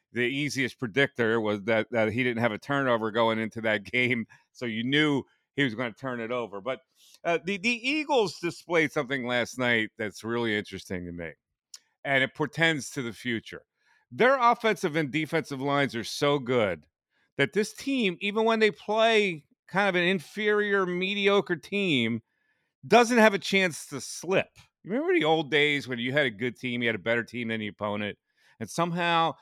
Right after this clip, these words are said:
you would play down to their level and succumb to their level and wind up losing? This team, because they're fortified with line play, offensively and defensively, doesn't really have a chance to slip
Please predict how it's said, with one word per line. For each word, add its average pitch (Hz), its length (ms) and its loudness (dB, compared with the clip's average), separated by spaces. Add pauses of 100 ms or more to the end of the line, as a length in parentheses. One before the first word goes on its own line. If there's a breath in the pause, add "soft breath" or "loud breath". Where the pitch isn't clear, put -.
(140)
you 117 120 -8
would 110 140 -6
play 151 340 -2
down 143 260 2
to 131 80 -4
their 127 160 0
level 120 560 2
and 101 140 -8
succumb 131 520 -4
to 135 80 -2
their 131 200 2
level 120 320 2
and 104 100 -6
wind 120 260 -4
up 101 120 -4
losing? 117 480 -4 (440 soft breath)
This 269 140 -8
team, 302 180 -2
because 190 280 -2
they're 180 140 -4
fortified 135 840 2 (520)
with 160 180 0
line 185 480 4
play, 85 460 -8
offensively 175 680 2
and 139 60 -4
defensively, 131 580 -4 (440)
doesn't 226 280 2
really 220 200 4
have 196 140 4
a 165 40 -8
chance 190 300 -2
to 156 100 -10
slip - 360 0